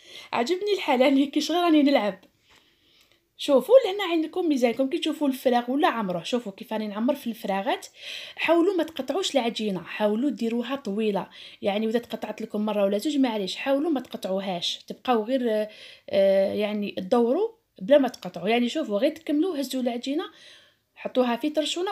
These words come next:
وغطيوها. لهنا عندي القطايف تاع بكري، يعني تاوعنا، قطعت الثقبه شويه خشينه. شوفوا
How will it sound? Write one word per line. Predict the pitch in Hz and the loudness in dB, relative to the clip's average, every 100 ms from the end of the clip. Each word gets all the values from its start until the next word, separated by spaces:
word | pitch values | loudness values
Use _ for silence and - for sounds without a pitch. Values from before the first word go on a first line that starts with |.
| - | 0
وغطيوها. | 269 254 254 196 170 - - - _ - - - - - - | 0 0 -8 -10 -8 -12 -14 -20 _ -20 -16 -16 -16 -18 -12
لهنا | 220 320 330 302 381 494 - _ _ - | -2 0 2 2 0 -4 -14 _ _ -4
عندي | 208 262 262 | 0 2 2
القطايف | 254 - - 285 381 381 | 0 -4 -2 2 2 -2
تاع | - 311 339 330 | 0 2 2 -2
بكري، | 208 247 208 175 | -2 -2 -2 -2
يعني | 185 214 | 0 0
تاوعنا، | 240 233 233 220 190 - - - - | 2 4 6 4 -2 -8 -18 -18 -16
قطعت | - 294 320 | -2 0 2
الثقبه | 262 - - 226 | -2 -4 -4 -2
شويه | 226 294 285 | -2 0 -2
خشينه. | 269 - 247 311 | -2 0 2 2
شوفوا | - 233 190 | 2 0 0